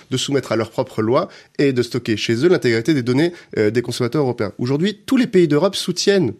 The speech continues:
et signent, euh, et, et ne négocient même pas sur cette clause-là. On a la chance, en France, Mathias Feckel l'a encore annoncé aujourd'hui, il va le répéter à Bratislava dans deux jours, un ministre qui dit : « Nous ne signerons pas T T I P, en partie pour ça,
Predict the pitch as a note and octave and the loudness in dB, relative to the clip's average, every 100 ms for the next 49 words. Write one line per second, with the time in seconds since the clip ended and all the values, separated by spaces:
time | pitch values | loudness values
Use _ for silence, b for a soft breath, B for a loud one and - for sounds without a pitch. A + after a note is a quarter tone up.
0 | _ _ - - - G#3+ E3 - B B | _ _ -4 -2 -2 0 0 0 B B
1 | - A#2+ A2+ A2+ B2+ B2+ C3+ C3+ C#3+ C#3+ | -2 2 2 4 4 4 2 2 2 2
2 | D3+ D#3+ D#3+ D#3 D3 B2+ A#2+ - A#2+ A#2+ | 0 2 2 0 -2 -4 -6 -2 -2 0
3 | F3+ B B B D3+ F#3 F#3+ F3+ - F3 | -2 B B B 0 4 4 4 2 0
4 | E3 D#3 D#3 E3+ D#3+ D#3+ C3+ D3 - C#3 | 0 -2 0 0 0 0 0 -2 -2 -2
5 | D3+ C3 A#2+ C#3+ C3+ C#3 C3 C#3 C3+ C#3 | 0 0 0 0 0 0 -2 -2 0 -2
6 | C3+ C#3 B2+ - G#2 A#2 A2+ C3 C#3+ D3 | 0 -2 -4 -6 -2 0 0 -2 -2 0
7 | B2+ C3 - C3+ B2 A#2+ A2 A2+ B2 F#3 | 0 -2 -2 -2 0 0 -2 -2 2 0
8 | F#3 B B - B2+ C#3+ G3 - C3+ F#3+ | 0 B B 0 4 4 4 0 -2 0
9 | D#3+ E3 - F3 D3+ D3+ D3+ C#3+ A#2+ B2 | 4 2 4 4 4 2 2 0 -2 0
10 | A2+ A2+ F#3+ - _ - A3 A3 E3 - | -2 0 -2 -2 _ 2 2 4 0 0
11 | B3 B3+ C4+ - B3 B3 | -4 -2 -2 0 0 0